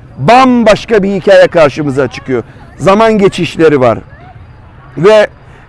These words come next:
Leyla ile Hamit'in aşkını görüyoruz.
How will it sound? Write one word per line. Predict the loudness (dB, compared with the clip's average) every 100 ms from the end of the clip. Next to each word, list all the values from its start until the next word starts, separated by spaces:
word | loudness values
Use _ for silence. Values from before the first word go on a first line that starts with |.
| -2
Leyla | 2 4 4 4
ile | 2 0
Hamit'in | -2 -4 -4 -4 -4
aşkını | -2 -2 -2 -8 -6
görüyoruz. | -2 0 2 2 2 0 -6